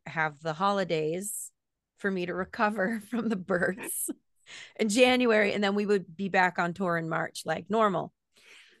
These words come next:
So we also, you know, before we had River,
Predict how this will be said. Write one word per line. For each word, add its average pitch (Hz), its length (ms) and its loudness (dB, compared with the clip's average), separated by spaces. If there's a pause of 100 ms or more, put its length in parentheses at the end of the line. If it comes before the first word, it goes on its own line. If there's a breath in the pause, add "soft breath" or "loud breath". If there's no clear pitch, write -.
(120)
So 190 580 4 (640)
we 277 140 4
also, 226 460 6
you 190 120 -2
know, 175 80 2
before 196 260 0
we 254 120 2
had 185 200 2
River, 156 540 0